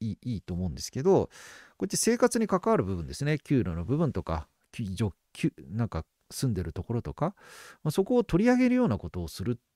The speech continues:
ていうことを支持するっていうのは、もう、もうちょっとなんかもう、なんか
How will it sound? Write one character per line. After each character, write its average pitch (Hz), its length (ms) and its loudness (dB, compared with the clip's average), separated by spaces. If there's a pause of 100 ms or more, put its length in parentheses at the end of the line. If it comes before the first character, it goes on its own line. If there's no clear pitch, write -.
(100)
て 80 100 -6
い 95 200 -2
う 92 120 -8
こ 131 140 -10
と 95 140 -8
を 90 380 -2
支 - 280 -4
持 85 80 -4
す - 200 2
る 104 60 4
っ - 20 -4 (140)
て - 140 -6
い 107 160 2
う 104 60 0
の 80 140 -6
は、 92 220 0
も 92 140 -4
う、 - 20 -10
も 110 160 -2
う - 20 -6
ち - 140 -12
ょ - 60 -2
っ - 80 -20
と 113 100 0
な 131 100 2
ん 160 60 -2
か 98 120 -2
も 87 280 -2 (540)
う、 117 40 -4
な 165 120 0
ん 180 40 -6
か 76 360 -4